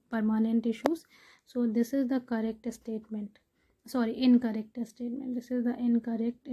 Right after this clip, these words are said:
statement. So, so this is the right option for this question. Apical and intercalary, calary meristems are permanent tissues. This is the wrong statement.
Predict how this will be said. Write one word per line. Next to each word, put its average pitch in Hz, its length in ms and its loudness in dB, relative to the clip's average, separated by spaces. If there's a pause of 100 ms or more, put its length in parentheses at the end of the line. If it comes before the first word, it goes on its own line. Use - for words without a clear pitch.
statement. 233 580 -4 (400)
So, 233 640 -2 (1600)
so 247 240 -2
this 233 240 0
is 254 200 0
the 254 360 0
right 226 300 0
option 240 480 -4
for 226 320 -4
this 247 280 -2
question. 233 520 -6
Apical 240 500 0
and 254 160 4
intercalary, 233 960 0
calary 220 460 0
meristems 226 560 -2
are 277 140 -4
permanent 220 720 -2
tissues. 233 440 -8
This 240 200 -10
is 226 120 -6
the 277 220 -6
wrong 220 380 0
statement. 220 520 -8